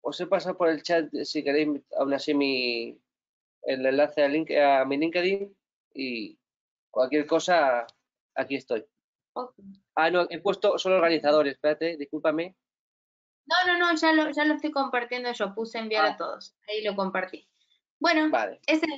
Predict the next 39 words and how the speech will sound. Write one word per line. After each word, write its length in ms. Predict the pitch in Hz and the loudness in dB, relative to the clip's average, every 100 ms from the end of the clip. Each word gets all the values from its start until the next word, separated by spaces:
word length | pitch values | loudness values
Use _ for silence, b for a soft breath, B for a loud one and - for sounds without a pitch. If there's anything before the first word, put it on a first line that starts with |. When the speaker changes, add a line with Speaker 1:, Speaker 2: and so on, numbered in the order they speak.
| 254 | -10
Speaker 2:
el 120 | 254 | -10
enlace 280 | 254 254 247 | -8 -4 -2
de 100 | 240 | -2
Sergio, 640 | - 339 320 349 349 339 | -2 -2 -2 -2 2 2
de 120 | 285 | 2
mi 120 | 226 | -2
parte, 520 | 220 247 262 269 269 262 | -2 -2 0 0 2 2
lo 120 | 233 | -2
que 120 | 208 196 | -4 -4
necesiten 680 | 196 214 - 254 - 262 | -6 -8 -10 -6 -4 -4
también 420 | 220 202 226 247 262 | -4 -6 -2 -2 -2
por, 380 | 247 226 214 202 | -2 0 0 -2
por 160 | 214 208 | -2 0
eventos 360 | 208 226 233 | 0 -4 -2
arroba 360 | 226 208 220 214 | -2 0 0 -2
keepcoding 520 | 214 208 226 226 214 | -4 -6 -4 -2 -2
punto 280 | 220 220 220 | -6 -4 -2
io 320 | 254 277 311 B B B _ | 0 0 0 B B B _
y 360 | - 226 214 208 | -6 -4 -2 -2
ya 100 | 214 | 0
les 120 | 214 | 0
voy 80 | 220 | 0
a 40 | 202 | 0
estar 180 | 220 220 | 0 -2
enviando 360 | 220 220 220 | -2 -4 -4
este 180 | 220 220 | -6 -6
mail 180 | 214 220 | -4 -2
mañana 480 | 220 226 240 269 302 | -4 -4 -4 -2 -4
y 80 | 233 | -4
muchas 300 | 233 240 226 | -6 -6 -4
gracias, 360 | 247 247 269 | -4 -4 -4
Sergio, 460 | - 302 302 339 359 - _ _ - | -2 -2 -2 -2 -4 -6 _ _ -4
eh, 680 | 208 202 196 190 185 - | 0 0 0 -2 -6 -8
y 220 | - 220 196 | -10 -10 -6
ya 280 | 202 202 - | -4 -4 -6
seguro 280 | 208 214 220 | -10 -6 -6
nos 100 | 202 | -6
vemos 220 | 196 196 | -4 -6
prontito. 380 | 196 190 196 202 | -8 -10 -10 -14